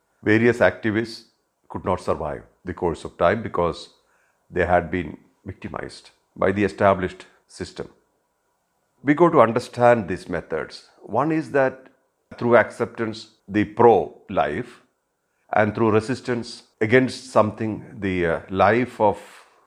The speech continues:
conflicts. But will that happen or not in the world? It is happening, it will happen, because people are a variety. What we would like to do is to bring the awareness to the level where corruption completely dissolves,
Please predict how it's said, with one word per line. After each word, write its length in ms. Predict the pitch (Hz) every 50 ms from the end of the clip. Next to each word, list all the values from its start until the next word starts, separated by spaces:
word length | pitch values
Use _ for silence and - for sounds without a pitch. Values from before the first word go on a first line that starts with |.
| _
conflicts. 560 | - 98 92 87 80 - - _ - - - - _ _ _ _ _ _ _ _ _ _ _ _ _ _ _ _ _ _ _ -
But 140 | 110 117 117
will 180 | 110 123 120 113
that 180 | 123 123 120
happen 400 | - 92 113 117 117 127 139 143
or 140 | 135 135 135
not 260 | 127 131 131 131 127
in 120 | 135 127 123
the 80 | 131
world? 220 | 117 117 127 127 127 _ _ _ _ _ _ _ -
It 120 | - -
is 120 | 90 85 -
happening, 400 | 92 90 90 - 95 117 135 -
it 140 | - -
will 140 | 87 85 78
happen, 280 | 80 80 - - - - - _ _ _ _ _ _ _ _ _ _ _ -
because 380 | 104 98 110 110 117 120 -
people 360 | - - 107 98 - 107 101
are 180 | 98 98 95 98
a 200 | 107 117 143 - - -
variety. 480 | - 87 87 87 87 82 - - - _ _ _ _ _ _ _ _ _ _ _
What 440 | - 104 143 165 160 - - -
we 160 | - 120 131 147
would 200 | 139 135 113 113
like 260 | 120 117 120 117 -
to 80 | 110
do 280 | 104 107 127 123 113 -
is 160 | - 117 107 -
to 120 | - 120
bring 320 | 98 85 107 131 156 175
the 80 | 165 160
awareness 400 | 139 123 135 131 123 127 127 120
to 100 | - -
the 120 | 107 92 95
level 400 | 90 87 92 95 104 98 90 82 - - -
where 160 | 87 92 92
corruption 600 | 92 - - - 98 92 101 - - - 120 120
completely 600 | - - 87 82 - 101 101 90 - 98 98 92
dissolves, 560 | 85 - 80 - 80 78 80 80 - - -